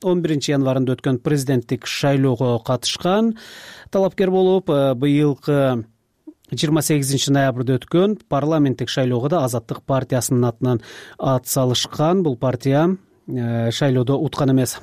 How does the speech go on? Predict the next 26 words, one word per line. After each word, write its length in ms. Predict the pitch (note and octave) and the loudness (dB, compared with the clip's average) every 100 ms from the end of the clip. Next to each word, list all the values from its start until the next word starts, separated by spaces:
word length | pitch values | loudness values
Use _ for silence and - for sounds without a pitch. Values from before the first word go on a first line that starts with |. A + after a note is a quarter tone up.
| - | -6
Тарапташтары 560 | C3 B2+ C3 - D#3+ | -4 -2 -4 -2 -2
Калмаматовдун 680 | G3 D#3 C#3+ C#3 C3+ B2+ C#3+ | 0 0 2 0 -2 -2 -2
камалышын 540 | B2+ C3 B2+ A#2+ E3+ F3 | 0 0 0 0 0 0
саясий 420 | C#3+ A#2+ - C#3 | 0 -2 0 -2
куугунтук 580 | - F#3 C#3+ B2 C3+ - | 0 0 2 -2 -4 -4
деп 240 | B2 - | -4 0
мүнөздөшүүдө. 880 | B2+ B2 A#2 G#2+ A2 - G#2 A2 G#2 - _ _ _ - - - - - | 0 2 2 0 -2 0 0 0 -2 -6 _ _ _ -20 -18 -16 -18 -6
Ирандын 380 | G3 G3 F#3 F3+ | -2 -2 0 0
өзөктүк 340 | E3+ E3+ - - | 2 0 -2 -4
программасы 600 | F3 D#3 D#3+ D#3 D3 D3+ | -2 -2 0 -2 -2 -2
боюнча 260 | D3+ - | -2 0
эл 100 | D#3+ | 0
аралык 320 | D3 D3 C#3+ C3+ | 2 0 0 0
келишимди 500 | D3+ C#3+ - D3 D3 | 0 0 0 -2 0
кайра 240 | D3+ C#3+ | 0 2
жандандырууну 880 | C3 C#3 C#3+ C#3+ C#3+ D#3 E3+ D#3+ D#3 C3+ | 2 2 2 2 2 4 4 4 2 2
көздөгөн 540 | D#3 C3+ D3+ C#3 D3 C3+ | 0 0 0 2 0 0
сүйлөшүүлөр 720 | D#3+ D3+ C3+ D3+ D3 F3+ D3 | 0 0 0 0 2 2 2
Вена 300 | C3 E3+ E3 | 0 0 0
шаарында 420 | - C#3+ C#3+ D3+ | 0 0 0 0
жыйырма 420 | B2+ C#3 C#3 C#3 - - | 0 0 2 2 -2 -6
жетинчи 500 | B2+ D#3+ D#3 E3+ - | 0 0 2 -2 -2
декабрда 460 | D3 C3+ C#3 B2+ B2 | -4 -2 -2 0 0
уланат. 400 | C3 C#3 E3+ F3 | 2 2 0 0
Бул 140 | D#3 | -4
тууралуу 400 | C#3 C#3 C#3 C#3 | -2 0 2 0